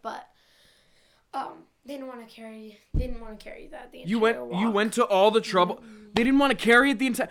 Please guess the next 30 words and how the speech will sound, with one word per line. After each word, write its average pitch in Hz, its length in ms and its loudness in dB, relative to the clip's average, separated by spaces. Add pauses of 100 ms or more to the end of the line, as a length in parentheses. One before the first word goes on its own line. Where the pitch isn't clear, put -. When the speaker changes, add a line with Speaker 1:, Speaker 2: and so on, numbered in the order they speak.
(100)
Speaker 2:
so - 140 -2
you 277 100 6
went 285 160 2
to 269 120 4
all 247 260 4
the 277 80 -2
trouble 247 360 0
of 240 140 2
finding 233 320 2
a 220 40 2
bunch 190 280 0
of 214 100 -6
leaves 180 360 -6
to 180 100 -10 (360)
compile 180 500 0
into 202 240 -4
a, - 140 -4
to 190 120 -4
make 175 260 -2
you 208 140 -2
a 175 80 0
costume 170 460 -2
that 196 80 -6
was 180 80 -6
a 170 40 -10
pile 175 320 0
of 156 60 -10
leaves, 170 280 -8
but 170 260 -6
the, 156 160 -2